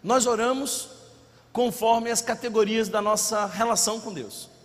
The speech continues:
Às vezes eu escuto a oração de alguém e eu percebo quais são os interesses, qual é a sua fé. Às vezes fica muito claro qual o nível de intimidade que a pessoa tem de Deus.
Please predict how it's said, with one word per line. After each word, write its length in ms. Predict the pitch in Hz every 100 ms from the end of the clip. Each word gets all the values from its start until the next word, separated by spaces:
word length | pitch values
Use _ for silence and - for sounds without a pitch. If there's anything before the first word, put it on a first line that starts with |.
| - _ _ _ _ - -
Às 160 | 170 175
vezes 220 | 233 190
eu 60 |
escuto 520 | 233 - - 262 269 247
a 60 |
oração 460 | 226 220 - 226 247
de 80 | 220
alguém 440 | 190 214 226 247 - - - - - _ _ _ _ _ -
e 60 |
eu 100 | 214
percebo 480 | 220 220 220 226 196
quais 220 | 190 202
são 160 | - 220
os 120 | 190
interesses, 760 | 214 220 196 208 220 - - - - - - - _ _
qual 200 | 185 190
é 80 | 220
a 60 |
sua 220 | 202 208 185
fé. 600 | - 196 220 254 - - - - - - _ _ _ _ _ _ _ _ _ _ _ _ _
Às 200 | 208 185
vezes 420 | 214 240 214 -
fica 180 | 233 233
muito 280 | 220 233 226
claro 600 | - 226 233 233 226 -
qual 140 | 220 226
o 80 | 226
nível 480 | 226 247 269 220
de 160 | 190 214
intimidade 600 | 208 214 214 202 220 220
que 60 | 220
a 40 |
pessoa 400 | 208 196 - 220
tem 220 | 214 208
de 100 | 208
Deus. 440 | 175 208 233 -